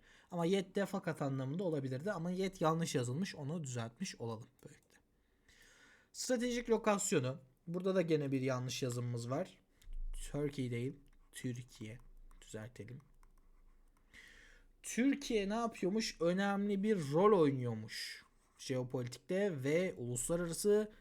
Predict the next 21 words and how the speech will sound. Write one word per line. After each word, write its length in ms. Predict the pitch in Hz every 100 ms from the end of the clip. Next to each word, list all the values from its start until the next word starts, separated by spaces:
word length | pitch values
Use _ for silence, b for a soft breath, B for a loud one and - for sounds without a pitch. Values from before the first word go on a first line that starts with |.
| B -
ticaret 640 | 143 139 135 147 185 185
rotalarında 840 | 135 - 123 120 117 143 214 226 - _
önemli 480 | 147 131 123 123 160
bir 140 | 233 165
rol 320 | 131 160 147
oynuyormuş. 640 | 117 110 107 - - - B B B
Stratejik 640 | - - 170 190 190 247 -
konumu 640 | - 185 196 208 247 240 - -
yüzünden 640 | 151 170 170 208 208 214 240
mi 120 | 226
oynuyor 380 | 196 175 175 165
bunu? 320 | 175 220 262 -
Evet. 400 | 139 127 120 -
Bakılmaksızın 920 | 151 151 196 190 214 220 - 220 208
mı? 280 | 202 214 240 B B -
Çok 200 | 240 -
mantıklı 720 | 208 214 202 - - 233 233
olmadı. 540 | 208 220 208 123 123 175 - _ - - - _ _ _ - -
Bakılmaksızın 840 | 131 123 147 147 147 - 120 117 151 - -
olmaz. 480 | 139 113 123 - - b b
Similar 420 | - - 220 233